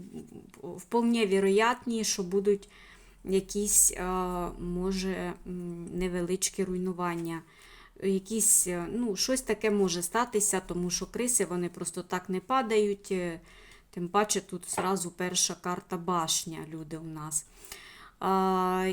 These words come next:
і йде захист Всесвіту, е, це дуже гарно, і по дитині пройде, ну, хай так воно і буде, більш-менш це кращий варіант, як кажуть. Е, другий день, але це я можу вам сказати,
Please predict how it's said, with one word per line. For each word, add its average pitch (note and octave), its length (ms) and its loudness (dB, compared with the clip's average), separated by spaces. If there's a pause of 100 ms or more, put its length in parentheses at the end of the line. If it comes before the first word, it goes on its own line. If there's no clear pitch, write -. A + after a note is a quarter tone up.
і B3 280 0
йде G#3+ 360 4
захист F#3+ 480 6
Всесвіту, B3+ 1000 2
е, G3+ 300 2
це G3+ 160 0
дуже F3+ 260 -4
гарно, A3 560 4
і G3 180 0
по G3 180 -2
дитині G3 460 0
пройде, F#3 480 -2
ну, G3+ 180 -2 (100)
хай G3 200 2
так F#3+ 280 -2 (100)
воно F3+ 220 -2
і E3+ 60 -4
буде, G#3+ 440 -2 (420)
більш-менш G3+ 640 0
це F#3+ 160 0
кращий F#3+ 480 0
варіант, E3+ 520 -4
як D#3+ 200 -12
кажуть. D#3+ 360 -10 (640)
Е, F#3+ 360 0
другий A#3 400 2
день, F3+ 380 0
але A3+ 420 4
це G#3+ 380 4
я G3+ 240 4
можу F3+ 340 0
вам E3 160 -6
сказати, F#3+ 720 2